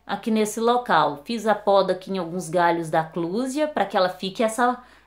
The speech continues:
essa bolinha assim, ó. E tirei aqui embaixo algumas folhas da cheflera pra limpar a base dela, pra ficar mais,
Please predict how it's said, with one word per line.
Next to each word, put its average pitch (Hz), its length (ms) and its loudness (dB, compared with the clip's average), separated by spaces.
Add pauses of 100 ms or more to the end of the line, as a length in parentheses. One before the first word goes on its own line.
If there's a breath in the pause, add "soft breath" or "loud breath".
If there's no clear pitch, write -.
essa - 300 -4
bolinha 233 720 6
assim, 170 540 -4
ó. 131 100 -10 (800 soft breath)
E 214 520 -2 (920)
tirei 214 480 4
aqui 196 180 -2
embaixo 196 680 2 (140)
algumas 196 460 -2
folhas 247 680 2 (160)
da 170 160 -4
cheflera 196 880 2 (360 soft breath)
pra 180 140 2
limpar 190 420 4
a 170 40 4
base 160 420 2
dela, 190 600 2 (520)
pra 196 280 4
ficar 196 420 2
mais, 196 840 -2